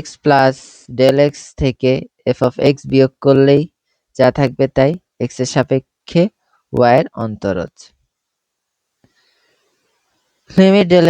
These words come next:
x tends to zero, এভাবে লেখা যায়। এরপরে লেখা যায় f of x plus del x minus f of x divided by del x, del x যেটা প্রায়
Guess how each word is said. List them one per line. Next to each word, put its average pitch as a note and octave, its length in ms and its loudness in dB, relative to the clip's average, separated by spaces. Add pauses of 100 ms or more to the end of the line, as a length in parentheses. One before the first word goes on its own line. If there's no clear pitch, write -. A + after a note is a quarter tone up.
x - 20 -18 (160)
tends F3 260 -2 (120)
to F3+ 80 2 (600)
zero, C#3+ 300 2 (500)
এভাবে B2 260 -2 (120)
লেখা C3 240 -4 (100)
যায়। C3+ 180 0 (1000)
এরপরে A2 280 -2 (100)
লেখা B2 240 0 (120)
যায় A#2 200 0 (1200)
f - 100 -8
of G#2+ 60 -8 (180)
x - 20 -10 (120)
plus G#2+ 180 0 (100)
del B2+ 140 0 (100)
x - 40 -10 (120)
minus G#2+ 320 -4 (680)
f - 100 -20
of G2+ 60 -6 (200)
x - 20 0 (100)
divided G#2 340 -4
by G#2+ 180 4
del B2+ 240 0
x, C#3+ 40 -6 (140)
del G#2 240 -2
x - 40 -14 (120)
যেটা A#2 200 -6 (260)
প্রায় A#2+ 220 0